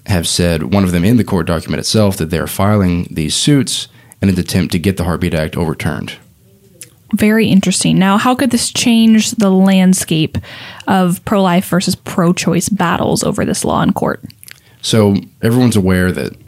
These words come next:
Speaker 1: by, by now that the reason why the law is structured this way is because typically in Texas and in other states, uh, and Texas have a way of making themselves to the Supreme Court, when we pass, when the state passes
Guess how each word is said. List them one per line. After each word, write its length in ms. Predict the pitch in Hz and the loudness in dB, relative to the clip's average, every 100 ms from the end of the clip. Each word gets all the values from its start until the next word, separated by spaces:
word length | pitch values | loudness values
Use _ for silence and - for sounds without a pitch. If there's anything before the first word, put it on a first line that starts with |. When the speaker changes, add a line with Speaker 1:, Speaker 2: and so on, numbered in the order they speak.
| - - | -20 -10
Speaker 1:
by, 180 | 85 78 | -6 -2
by 200 | 85 82 | -2 -2
now 420 | 80 80 76 - - - - - | -2 -2 -4 -8 -18 -20 -20 -8
that 120 | 92 | -4
the 80 | 98 | 0
reason 260 | 104 107 104 | 2 4 4
why 80 | |
the 80 | 90 | 2
law 220 | 87 87 | 2 0
is 80 | 82 | -2
structured 340 | - 143 147 92 | -2 0 0 -2
this 160 | 87 | -2
way 240 | 87 87 87 | 0 0 0
is 80 | |
because 300 | 90 - - | -2 -4 -4
typically 600 | - 147 139 95 85 76 - _ - - - - | -4 -4 -2 -2 -4 -4 -10 _ -20 -20 -20 -6
in 220 | 82 80 | -4 -2
Texas 400 | - 104 - 92 | 0 0 0 0
and 100 | 92 | 2
in 80 | 87 | 2
other 160 | 90 87 | 0 -2
states, 560 | - - - - - - _ _ - - | -4 -6 -4 -6 -8 -12 _ _ -18 -10
uh, 220 | - 52 | -8 -6
and 100 | 87 | -2
Texas 300 | 101 95 - | 0 0 -2
have 160 | 95 85 | -2 -2
a 60 | |
way 160 | 82 85 | 0 -2
of 100 | 78 | 0
making 260 | 87 92 82 | -2 0 -2
themselves 340 | - 87 85 | -2 -2 -2
to 60 | 85 | -4
the 60 | |
Supreme 320 | - - 82 | -6 -4 -6
Court, 400 | 82 147 123 - - - - - - _ _ - - | 0 2 2 0 -12 -20 -20 -20 -20 _ _ -14 -2
when 340 | 107 101 80 - | 2 4 2 -2
we 160 | - 95 | -4 -4
pass, 760 | - - 117 113 98 - - - - - | -4 -2 0 0 0 -4 -8 -10 -12 -4
when 140 | 98 | 0
the 100 | 92 | 0
state 300 | - 120 - | 0 -2 0
passes 720 | 95 92 - 87 78 - - | -2 -2 -2 -2 -4 -6 -8